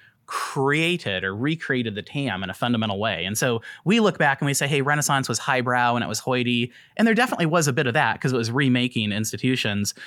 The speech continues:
but mostly it was a common, it was a commoners, it was a lowbrow phenomenon, right? It was in the bars with these images. And that's what Gutenberg couldn't quite figure that out. And part of that is kind of what we see in crypto too.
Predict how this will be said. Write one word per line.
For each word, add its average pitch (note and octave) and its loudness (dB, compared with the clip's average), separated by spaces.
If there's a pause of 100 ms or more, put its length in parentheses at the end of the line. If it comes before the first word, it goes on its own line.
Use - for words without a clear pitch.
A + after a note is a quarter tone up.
(160)
but - 0
mostly F3 4
it C#3+ 0
was B2 0
a A2+ -2
common, B2+ 0
it B2 0
was A2+ -2
a A#2 -8
commoners, A#2 0
it - -8
was A2 -2
a G#2 -2
lowbrow A#2 2
phenomenon, F2+ -2
right? G2+ -2
It - -4
was G#2+ -4
in A#2+ -2
the A#2 -2
bars A#2 0 (300)
with C#3 0
these A#2+ 0
images. G#2+ -2
And A#2+ 0
that's E3 4
what D3 2 (240)
Gutenberg C#3+ 0
couldn't C#3 -2 (220)
quite C3+ -2
figure C3 -2
that F#2+ -2
out. A2 -2
And C3 -4
part A3 4
of G#3+ 0
that D#3+ 2
is C3+ 0
kind F3+ -2
of E3 0
what - 0
we B2+ -2
see D3+ -2
in B2 -2
crypto C3 -4
too. B2 -2